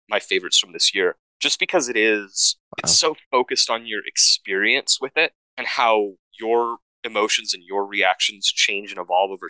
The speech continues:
Speaker 1: time
Speaker 2: Mm.
Speaker 1: that I think it will be engaging to a lot of people, even if you've never seen anything by the director before.
Speaker 2: Awesome. Yeah, that's been playing here for a little while, so I'm gonna try to catch up with it sometime this week.
Speaker 1: Nice.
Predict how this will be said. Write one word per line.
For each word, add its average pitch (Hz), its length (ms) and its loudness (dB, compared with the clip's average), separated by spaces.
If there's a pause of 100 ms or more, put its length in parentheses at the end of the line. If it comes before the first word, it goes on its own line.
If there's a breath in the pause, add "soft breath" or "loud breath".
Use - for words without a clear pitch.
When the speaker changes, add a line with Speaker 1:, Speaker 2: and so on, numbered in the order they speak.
Speaker 1:
time 98 300 -2
Speaker 2:
Mm. 107 160 -4
Speaker 1:
that 160 80 2
I 147 60 2
think 147 180 -4
it 131 140 -4
will 123 80 -8
be 117 200 -14
engaging 98 600 -4 (100)
to 101 80 -4
a 92 40 0
lot 87 180 0
of - 60 -18
people, 90 260 -10
even 98 180 -12
if 85 120 -10
you've 95 120 -20
never 92 220 -4
seen 90 340 -2
anything 90 520 -6
by 85 160 0
the 87 60 -16
director 110 280 -6
before. 78 280 -14 (180)
Speaker 2:
Awesome. 107 320 -2
Yeah, 110 160 2
that's 110 320 -4
been 120 260 -2
playing 110 300 0
here 107 260 -2
for - 80 -2
a 104 40 2
little 101 220 0
while, 98 300 2
so - 160 -4
I'm 98 80 -2
gonna 98 180 -4
try 98 160 -4
to 101 80 -4
catch - 240 -6
up 101 140 -2
with 104 140 -8
it 101 160 -6
sometime 107 460 -2
this - 140 -10
week. - 240 -10 (320)
Speaker 1:
Nice. - 460 -2